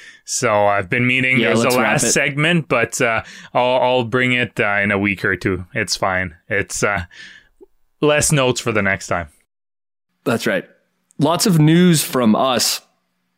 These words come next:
Speaker 2: in terms of the show coming up in the next, you know, few weeks, I'd say. We're making some final decisions and plans forward for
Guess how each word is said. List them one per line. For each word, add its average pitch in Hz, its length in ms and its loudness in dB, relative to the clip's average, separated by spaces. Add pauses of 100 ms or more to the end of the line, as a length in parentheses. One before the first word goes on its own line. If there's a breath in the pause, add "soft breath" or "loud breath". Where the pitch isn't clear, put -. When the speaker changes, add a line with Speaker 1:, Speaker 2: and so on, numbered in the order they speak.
(220)
Speaker 2:
in 117 80 2
terms 120 280 2
of 104 120 2
the 104 80 0
show 117 640 0
coming 98 360 0
up 92 180 -2
in 101 120 2
the 95 80 2
next, - 760 -4 (160)
you - 140 -20
know, 104 160 -2
few 117 320 2
weeks, 90 500 -2
I'd 90 240 -4
say. 101 320 0 (300)
We're 117 100 -8
making 147 280 -2
some 135 160 -8
final 120 260 0
decisions 107 640 2
and 98 300 0
plans 98 480 -2
forward 92 460 0
for 92 440 0